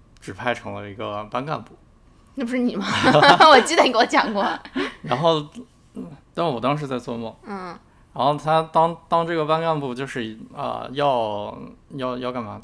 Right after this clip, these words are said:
Speaker 1: 就是跟班长差不多吧。
Speaker 2: 嗯。
Speaker 1: 然后主-，主要职责，就我看到的主要职责就是一个是那个校对，
Speaker 2: 嗯。
Speaker 1: 就是当体育委员，你需要那个喊口号、弄队形。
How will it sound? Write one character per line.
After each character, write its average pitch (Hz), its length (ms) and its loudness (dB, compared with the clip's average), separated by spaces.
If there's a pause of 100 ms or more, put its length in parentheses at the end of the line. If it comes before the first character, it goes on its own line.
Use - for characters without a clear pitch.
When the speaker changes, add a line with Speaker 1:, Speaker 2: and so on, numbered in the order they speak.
(100)
Speaker 1:
就 151 100 -6
是 151 60 -4
跟 160 180 -8
班 165 160 -2
长 143 140 -4
差 120 140 -8
不 110 60 -8
多 113 140 -4
吧。 110 220 -8
Speaker 2:
嗯。 - 80 -12
Speaker 1:
然 104 180 -6
后 110 400 -4
主-， 123 160 -14 (280)
主 117 100 -12
要 123 160 0
职 120 160 -10
责， 107 240 -6 (720)
就 135 140 -4
我 110 100 -6
看 165 240 -2
到 120 120 -2
的 101 180 -8 (420)
主 - 100 -12
要 110 120 -6
职 107 120 -14
责 107 160 -8
就 107 120 -12
是 110 100 -10
一 104 160 -12
个 113 160 -6
是 107 320 -10
那 101 140 -10
个 98 400 -8
校 120 160 -6
对， 127 200 -10 (220)
Speaker 2:
嗯。 196 240 -12
Speaker 1:
就 110 140 -14
是 101 260 -12 (100)
当 110 200 -8
体 - 160 -12
育 110 60 -8
委 104 120 -8
员， 101 260 -10
你 98 80 -14
需 101 140 -16
要 101 220 -8
那 101 120 -14
个 104 320 -10
喊 127 200 -16
口 110 160 -8
号、 104 260 -8
弄 107 220 -10
队 104 120 -12
形。 - 160 -18